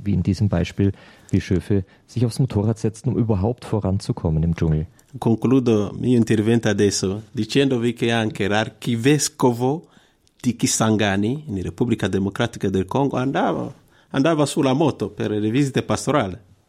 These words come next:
Speaker 1: Auch der Bischof von Kisangani, äh, macht das Gleiche. Auch der fährt auf dem Motorrad, um seine Pastoralvisiten zu machen.
Speaker 2: Lui adesso è presidente della Conferenza dei Vescovi. Capite, caro ascoltatore, un presi-, un presidente della Conferenza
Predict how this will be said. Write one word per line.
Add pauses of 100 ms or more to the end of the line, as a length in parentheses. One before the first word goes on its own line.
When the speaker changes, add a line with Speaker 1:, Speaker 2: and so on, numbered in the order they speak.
Speaker 1:
Auch
der
Bischof (220)
von
Kisangani, (280)
äh, (160)
macht
das
Gleiche.
Auch
der
fährt
auf
dem
Motorrad,
um
seine
Pastoralvisiten
zu
machen. (1080)
Speaker 2:
Lui
adesso
è
presidente
della
Conferenza
dei
Vescovi. (460)
Capite,
caro
ascoltatore,
un
presi-,
un
presidente
della
Conferenza